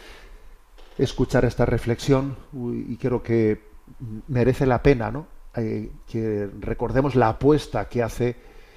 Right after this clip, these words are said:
que hace el cristianismo por educar en el amor. El gran reto que, en el que nos jugamos la felicidad es aprender a amar.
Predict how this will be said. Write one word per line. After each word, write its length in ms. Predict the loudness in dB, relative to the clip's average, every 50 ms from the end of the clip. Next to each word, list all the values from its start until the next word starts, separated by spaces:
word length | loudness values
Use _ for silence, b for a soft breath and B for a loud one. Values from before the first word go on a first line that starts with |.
| b b b b b -20 -6
que 140 | -2 0
hace 360 | 0 0 0 2 2 4 4 4
el 140 | 4 2
cristianismo 920 | 2 0 0 -2 0 2 2 4 4 4 2 0 -2 -2 -2 -2 -2 -4 -8 -16 -20 -20 -12 -2
por 300 | 2 4 4 4 2 -4 -12 -18 -20 b b b b b b b b -20 -20 -20 -20 -20 -20 -20 -20 -20 -20 -20 -2 0
educar 440 | 2 4 4 2 4 6 6 6 6
en 140 | 6 6 4
el 140 | 4 4
amor. 360 | 4 4 2 2 0 0 -4 -8 -14 -18 -20 -20 -20 _ -6 -2
El 160 | 0 2 2
gran 280 | 6 6 6 6 6
reto 540 | 4 4 4 2 2 0 -2 -2 -2 -6 -12 -18 -20 -20 -20 -20 -20 -20 -20 -20 -20 -6
que, 840 | 0 2 4 4 4 4 4 2 2 0 0 0 -2 -4 -4 -6 -10 b b b b b b b
en 100 | 0 2
el 140 | 4 4 4
que 120 | 4 2 2
nos 180 | 2 -2 -6
jugamos 600 | -6 -4 -2 2 4 4 4 4 2 -2 -2 0
la 320 | 2 2 2 0 -2 -6 -10 -18 -20 _ -20 -20 -14
felicidad 840 | -2 2 4 4 6 4 2 2 2 0 2 4 4 4 4 0 -4 -10 -18 -20 -18 -18 -18 -18 -20 -20 -20 -20 -12 0 0
es 180 | 0 2 2
aprender 460 | 0 0 2 0 0 0 0 0 0 0
a 60 | 0
amar. 320 | 0 -2 -2 -2 -4 -8